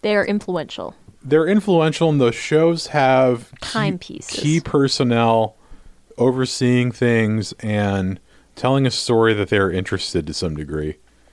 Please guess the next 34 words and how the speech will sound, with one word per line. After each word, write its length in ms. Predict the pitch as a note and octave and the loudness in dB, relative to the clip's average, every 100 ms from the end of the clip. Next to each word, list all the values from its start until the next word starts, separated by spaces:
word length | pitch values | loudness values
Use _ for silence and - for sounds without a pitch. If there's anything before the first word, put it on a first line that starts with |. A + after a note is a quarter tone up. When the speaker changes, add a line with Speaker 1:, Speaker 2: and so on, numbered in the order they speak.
| _ _ _ | _ _ _
Speaker 1:
They're 160 | A#3 C#4+ | 4 4
also 240 | C#4+ A#3 - | 2 -2 -4
past 340 | - G3+ - | -2 -2 -2
our 100 | F3 E3 | -8 -8
time, 480 | - D#3 - E3+ - - _ _ _ _ _ - | -10 -12 -12 -18 -20 -20 _ _ _ _ _ 0
Speaker 2:
Yeah. 180 | F2 D2 | 0 0
Speaker 1:
to 60 | |
be 180 | G3 F3+ | -2 -4
fully 320 | - F3+ D#3+ | -2 -4 -2
honest. 560 | D3+ D3 - - - - _ _ | -8 -12 -16 -18 -20 -20 _ _
Speaker 2:
Yeah, 160 | - D#3 | 0 4
even, 280 | D3 E3 E3 | 4 2 0
even 240 | D#3+ F#3+ F#3+ | 0 0 2
if 120 | F3+ | 2
I 120 | D#3+ | 2
think 260 | C#3 C#3 B2 | 2 -2 2
that 240 | B2+ A#2 | 2 2
the 80 | A2 | -2
shows 400 | - A2+ G#2 G2 | -2 2 2 2
are, 380 | G2 F#2 F#2 E2+ | 2 4 4 2
you 200 | E2 F2+ | -2 -6
know, 140 | D#2+ | -6
dog 340 | D2+ F2+ F2 E2+ | -2 -2 -2 -2
shit 280 | - F#2 | -2 -2
and 120 | E2+ E2+ | 0 -2
I 100 | E2+ | 0
would, 300 | E2+ E2+ - - - _ | -2 -4 -12 -20 -20 _
you 80 | - | -8
know, 180 | D#2+ D2+ | -6 -4
I'd 180 | D2+ D#2 | -4 -2
rather 560 | E2+ F2 D#2+ E2+ E2 - | 0 2 2 0 -4 -6
eat 200 | F#2+ E2 | -8 -4
lead 420 | E2 E2+ E2 D2+ | -2 0 0 -2
than 420 | E2+ D#2+ D2 D2 | -6 -4 -6 -10